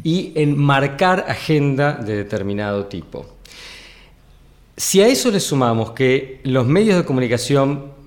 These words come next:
líderes en sus respectivos países tienen muchos públicos, obviamente, pero tienen dos grandes tipos de público. Tiene el público masivo,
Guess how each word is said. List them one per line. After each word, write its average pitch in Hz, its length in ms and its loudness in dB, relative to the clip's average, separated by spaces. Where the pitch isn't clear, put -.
líderes 120 600 2
en 95 120 -8
sus 107 140 -6
respectivos 143 380 -2
países 190 440 0
tienen 233 480 4
muchos 139 320 0
públicos, 135 440 0
obviamente, 196 340 2
pero 202 280 2
tienen 247 380 0
dos - 400 2
grandes 156 480 0
tipos 117 280 -4
de 107 100 -4
público. - 520 -12
Tiene 196 280 4
el 185 120 0
público 113 500 0
masivo, 180 840 -2